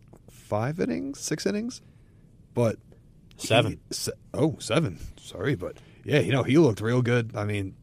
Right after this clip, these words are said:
Speaker 1: if we can get this Wheeler again, then that's, <laughs> that'd be huge because, you know, we have the huge question spot with the, you know, the Chris Flexen starts and the Jason Vargas starts. So they kinda need Wheeler.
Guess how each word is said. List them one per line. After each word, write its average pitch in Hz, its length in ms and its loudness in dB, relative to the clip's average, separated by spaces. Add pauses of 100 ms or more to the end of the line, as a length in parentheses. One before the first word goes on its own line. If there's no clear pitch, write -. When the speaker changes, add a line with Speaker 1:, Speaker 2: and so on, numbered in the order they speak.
(180)
Speaker 1:
if 95 120 -8
we 127 80 -4
can 175 120 -2
get 131 120 2
this 123 160 2
Wheeler 107 300 4
again, 82 240 -6
then 90 260 -6 (680)
that's, - 360 -2
<laughs> - 60 -20
that'd - 520 -4
be 101 340 -2
huge - 540 -2
because, 104 420 -2
you 117 80 -4
know, 107 120 0
we 110 120 -2
have 101 240 -4 (640)
the 120 100 -2
huge 180 400 0
question 131 320 0
spot 101 460 -2
with 107 260 -4
the, 98 140 -2
you 110 60 -4
know, 104 100 -2
the 98 100 -4
Chris - 280 -4
Flexen 101 420 -4
starts 98 380 -2
and 98 80 -4
the 95 80 -4
Jason 98 320 -2
Vargas 95 320 -4 (100)
starts. 95 360 -8 (460)
So 104 300 -2
they 113 140 -2
kinda 175 260 4
need 110 220 4
Wheeler. 98 420 -2